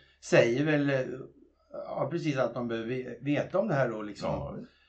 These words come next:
Speaker 1: priset då. Då man kan man säga att de här institutionerna är väl i en just nu ganska kraftig utförsbacke.
Speaker 2: Mm.
Speaker 1: Det kan man väl säga.
Speaker 2: Skulle jag absolut vilja påstå.
Speaker 1: Ja.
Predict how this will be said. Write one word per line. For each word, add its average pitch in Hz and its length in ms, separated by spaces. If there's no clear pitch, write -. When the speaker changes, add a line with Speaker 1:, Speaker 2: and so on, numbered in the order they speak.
Speaker 1:
priset - 580
då. 107 220
Då 117 80
man 131 140
kan 156 100
man 165 100
säga 160 140
att 135 60
de 135 100
här 127 240
institutionerna 113 800
är 110 320
väl 104 220
i 120 400
en 131 140
just 113 320
nu 117 140
ganska 123 300
kraftig - 520
utförsbacke. 143 960
Speaker 2:
Mm. 90 280
Speaker 1:
Det 180 220
kan 202 120
man 196 100
väl 156 80
säga. 120 200
Speaker 2:
Skulle 117 280
jag 98 100
absolut 69 500
vilja 92 180
påstå. 101 480
Speaker 1:
Ja. 135 320